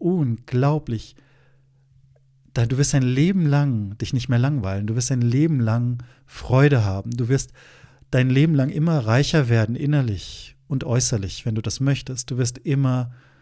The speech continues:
klarer werden, du wirst immer mehr verstehen, in welcher Welt du lebst. Du wirst Zugang haben,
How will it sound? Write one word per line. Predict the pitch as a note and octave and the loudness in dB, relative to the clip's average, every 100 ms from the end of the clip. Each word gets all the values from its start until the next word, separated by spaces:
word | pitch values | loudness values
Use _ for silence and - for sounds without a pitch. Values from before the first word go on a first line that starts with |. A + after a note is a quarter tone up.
| _ _ | _ _
klarer | - C3 B2 C#3 C3 F#2+ | -8 2 4 4 2 -2
werden, | G2+ G2 G#2 G#2 | -2 -2 -4 -4
du | G#2+ A2+ | -6 -2
wirst | B2 - | -2 -4
immer | - C#3 C#3 | -2 2 2
mehr | C3 | 2
verstehen, | B2+ C3 - - D3 E3 | -2 -4 -4 -2 0 2
in | E3 A2 | 0 0
welcher | G#2 A2+ | -2 -2
Welt | G2 G2+ - | -4 -4 -4
du | |
lebst. | G2+ G#2 G2+ - B2 | -6 -6 -6 -8 -6
Du | |
wirst | A#2 A#2+ - | -6 -4 -4
Zugang | E3 C#3 A2+ | 0 0 0
haben, | G2 F#2+ G2+ | -2 -4 -6